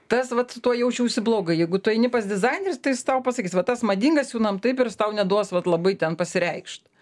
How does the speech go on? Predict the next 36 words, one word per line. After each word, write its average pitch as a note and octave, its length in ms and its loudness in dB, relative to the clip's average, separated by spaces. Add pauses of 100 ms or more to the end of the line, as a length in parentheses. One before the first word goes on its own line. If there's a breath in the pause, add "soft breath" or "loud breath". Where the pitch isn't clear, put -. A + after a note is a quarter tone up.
(800 loud breath)
Aš, G#3 160 -2
vat, G#3+ 220 8
leidžiu G3+ 340 2
pasireikšt F#3 680 0
ir, F3 100 4
va, E3+ 80 6
kad F3+ 160 -2
tam G3 160 2
procese F#3+ 400 0
sudalyvaut F3 480 2
nuo G3+ 160 0
pradžios. B3 680 0
Ir C3+ 100 -6
sakau: C#3+ 380 -4
"Vat, - 360 -4
gal A3 300 0
turit A3 240 0
kažkokią F#3+ 240 0
suknelę, F3 480 -2
kuri F3+ 240 2
jum F3 80 4
tikrai G#3+ 300 0
miela, E3 340 2
galim F3+ 320 -2
pakeist F#3+ 380 -2
kažkokias F#3+ 340 -2
detales, E3+ 500 0
ar E3 140 -6
trūksta A3 320 0
joje G3+ 320 2
kišenių." D3+ 480 -2 (320 loud breath)
Tiesiog B3+ 320 0 (240)
naudojam G#3+ 560 2
ją G#3+ 160 0
kaip G3 160 -4
lekalą. G3+ 640 0